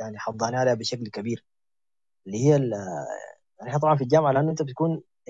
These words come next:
يعني الناس كلها طبعًا معماريين بيكونوا عارفين الخط السير بتاع ال-، تنتهي من مشروع بتكون طوالي خاشة في البعض وفي تسليم في سهر في كده، فبتكون أنت مضغوط.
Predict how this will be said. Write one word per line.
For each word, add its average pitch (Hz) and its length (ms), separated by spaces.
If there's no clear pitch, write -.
يعني 113 160
الناس 131 180
كلها 143 180
طبعًا 143 160
معماريين 135 480
بيكونوا 151 200
عارفين 131 300
الخط 120 380
السير 120 360
بتاع 101 200
ال-، 101 200
تنتهي 165 300
من 147 80
مشروع 151 280
بتكون 151 320
طوالي 143 300
خاشة 139 300
في - 60
البعض 131 340
وفي 117 120
تسليم 135 420
في 120 120
سهر 135 400
في 113 80
كده، 156 180
فبتكون 127 380
أنت 156 140
مضغوط. 123 360